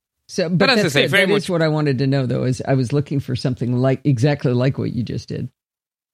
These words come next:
Speaker 2: Oh, perfect. So it's window.alert, and there's window.confirm is the same kind of thing, but it has two buttons, a cancel and an okay, and it'll return true or false,
Speaker 1: Ah,
Speaker 2: depending
Speaker 1: I
Speaker 2: on
Speaker 1: do
Speaker 2: whether you
Speaker 1: remember that. Yeah, yeah. That's a,
Speaker 2: Yeah,
Speaker 1: that's a
Speaker 2: so it's
Speaker 1: little
Speaker 2: win-
Speaker 1: bit more what we wanted here.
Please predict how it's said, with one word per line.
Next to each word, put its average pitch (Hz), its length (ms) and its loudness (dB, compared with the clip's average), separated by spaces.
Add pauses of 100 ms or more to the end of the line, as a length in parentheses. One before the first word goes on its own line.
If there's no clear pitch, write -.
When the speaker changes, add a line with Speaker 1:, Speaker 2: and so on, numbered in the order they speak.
(160)
Speaker 2:
Oh, 170 120 0 (120)
perfect. - 440 -8
So - 180 -6
it's 123 100 -4
window.alert, 143 760 2
and 127 160 -6
there's 120 160 -4
window.confirm 147 1040 0
is 139 100 -4
the 120 80 -8
same 135 240 0
kind 139 200 -2
of 113 80 -2
thing, 143 200 0
but 135 160 -4
it 117 100 -4
has 113 140 -2
two - 140 0
buttons, - 500 -4
a 110 180 -6
cancel 147 380 -2
and 120 120 -2
an 117 100 -2
okay, 110 560 -4
and 113 160 -6
it'll 117 160 -6
return 113 380 -2
true 117 200 -2
or 107 60 -4
false, 117 300 -4
Speaker 1:
Ah, 160 80 -6
Speaker 2:
depending 180 320 0
Speaker 1:
I - 20 0
Speaker 2:
on - 60 -6
Speaker 1:
do 156 40 0
Speaker 2:
whether 160 120 2
you 190 80 2
Speaker 1:
remember 165 300 2
that. 123 360 -6
Yeah, 139 420 0 (300)
yeah. 139 320 0 (300)
That's 175 180 -4
a, 170 40 -2
Speaker 2:
Yeah, 127 140 -4
Speaker 1:
that's 151 240 -2
a 151 40 -4
Speaker 2:
so 147 40 0
it's 147 120 2
Speaker 1:
little 135 40 0
Speaker 2:
win- 139 260 0
Speaker 1:
bit 131 120 -6
more 147 300 2
what 135 180 0
we 131 80 0
wanted 127 320 0
here. 123 300 -4